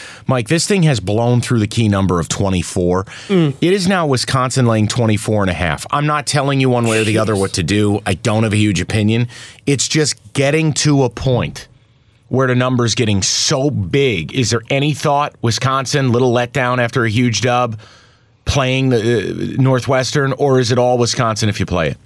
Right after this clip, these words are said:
Speaker 2: Yeah, and if you look at, I was looking at some of the numbers on this earlier. Wisconsin's not great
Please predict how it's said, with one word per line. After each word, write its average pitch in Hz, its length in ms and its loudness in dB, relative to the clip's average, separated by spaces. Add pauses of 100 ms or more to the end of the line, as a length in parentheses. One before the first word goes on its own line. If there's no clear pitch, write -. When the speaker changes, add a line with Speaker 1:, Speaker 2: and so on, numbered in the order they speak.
(160)
Speaker 2:
Yeah, 262 260 2 (220)
and 233 160 4
if 214 200 0
you 226 100 4
look 269 160 0
at, 220 60 4
I 208 80 2
was 202 120 0
looking 233 180 2
at 196 100 2
some 208 120 0
of 196 60 2
the 180 80 4
numbers 180 260 2
on 180 80 4
this 165 160 0
earlier. 170 320 2
Wisconsin's 185 640 0
not 160 260 0
great 180 440 0